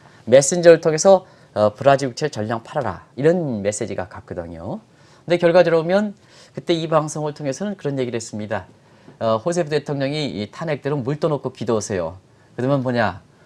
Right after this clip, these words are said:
어, 브라질 국채 투자했던 사람들은 이렇게 지금 수익이 많습니다 하는 상태에서 아마 그런 그 재미나게 이렇게 시청자분이 눈에 띄도록 이렇게 말씀드렸었는데요.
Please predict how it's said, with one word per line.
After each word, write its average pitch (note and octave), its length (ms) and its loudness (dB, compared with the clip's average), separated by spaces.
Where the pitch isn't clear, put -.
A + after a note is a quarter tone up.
어, G2 160 -2
브라질 C3 300 2
국채 A#2 260 -8
투자했던 A#2 420 -4
사람들은 A2 460 -2
이렇게 A#2+ 540 -2
지금 A2+ 160 -2
수익이 C3+ 380 -2
많습니다 G2 640 0
하는 A#2 180 -2
상태에서 G2+ 720 0
아마 A2+ 180 4
그런 B2+ 300 2
그 A#2+ 160 0
재미나게 A#2 540 2
이렇게 G2+ 500 -2
시청자분이 A2 560 -2
눈에 B2 220 4
띄도록 A#2+ 420 2
이렇게 G#2+ 220 -8
말씀드렸었는데요. F#2+ 880 -2